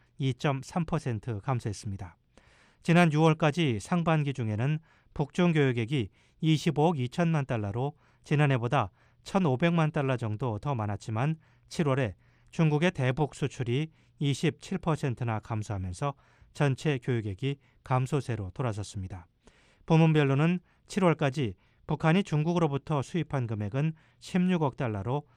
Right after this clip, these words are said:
전년 대비 영점이 퍼센트 감소했고 또 북한이 중국에 수출한 금액은 십삼억 사천만 달러로 사점팔 퍼센트 줄었습니다. 월별로는 사월 이후 북한의 대중국 수출액이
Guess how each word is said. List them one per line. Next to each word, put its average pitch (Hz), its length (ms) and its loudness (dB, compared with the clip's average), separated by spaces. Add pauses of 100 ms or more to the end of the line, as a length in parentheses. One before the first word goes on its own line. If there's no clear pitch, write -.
(140)
전년 127 340 0
대비 135 380 -4 (300)
영점이 131 560 -2
퍼센트 139 580 -4
감소했고 117 680 -6 (500)
또 165 80 2
북한이 147 500 2 (220)
중국에 165 420 2
수출한 156 400 -2
금액은 120 440 -2 (260)
십삼억 147 600 0
사천만 147 520 -2
달러로 107 440 -4 (320)
사점팔 147 760 -2
퍼센트 131 600 -4
줄었습니다. 98 680 -8 (640)
월별로는 147 720 4 (200)
사월 151 400 4
이후 156 240 0 (280)
북한의 165 380 4
대중국 139 560 0
수출액이 135 580 -4